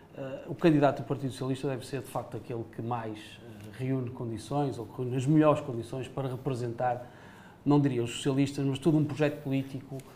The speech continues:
com base naquilo que são, enfim, as ideologias e os princípios do Partido Socialista, mas que resulte num candidato que consiga, de facto, devolver uma, uma nova, introduzir uma nova lógica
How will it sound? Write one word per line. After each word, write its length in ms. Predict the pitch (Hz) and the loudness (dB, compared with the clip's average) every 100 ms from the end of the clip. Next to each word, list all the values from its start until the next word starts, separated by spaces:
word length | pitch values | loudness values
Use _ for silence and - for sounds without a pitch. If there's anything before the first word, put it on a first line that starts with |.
| - - - | -20 -20 -4
com 160 | 135 | -2
base 480 | 131 131 127 117 117 127 127 127 | 6 6 6 4 -2 -4 -4 -4
naquilo 300 | 127 - 135 | -6 -2 -4
que 80 | - | 0
são, 440 | 151 139 120 107 107 | 2 4 2 -2 -8
enfim, 260 | 104 117 | -8 -6
as 120 | 113 123 | -2 2
ideologias 460 | 156 135 120 156 | 4 4 6 6
e 40 | 127 | 6
os 40 | |
princípios 360 | - 131 131 - | -2 -2 -2 -4
do 20 | |
Partido 220 | 107 127 | -10 -10
Socialista, 580 | - 151 139 139 - 139 - - - - | -4 0 2 0 -4 -10 -12 -20 -8 0
mas 160 | 147 | 2
que 120 | - | 2
resulte 320 | 139 131 151 151 | 0 4 2 4
num 160 | 143 151 | 4 4
candidato 640 | 147 123 120 127 131 - | 4 0 0 0 -2 -8
que 100 | - | -16
consiga, 580 | - 143 127 165 147 131 | -2 0 2 6 6 4
de 60 | - | -2
facto, 340 | 127 120 - | -2 -2 0
devolver 540 | 143 135 123 127 123 127 - - - - | 0 2 0 -2 -4 -6 -12 -20 -20 -6
uma, 460 | 135 131 127 123 131 | -2 2 2 2 -2
uma 240 | 147 131 | -2 0
nova, 640 | 135 147 143 120 120 120 - 113 | 6 8 8 4 -2 -6 -10 -10
introduzir 380 | 120 127 135 | -8 0 4
uma 100 | 143 | 6
nova 220 | 139 135 127 | 6 4 2
lógica 720 | 139 139 117 131 - 135 | 4 4 2 -4 -6 -8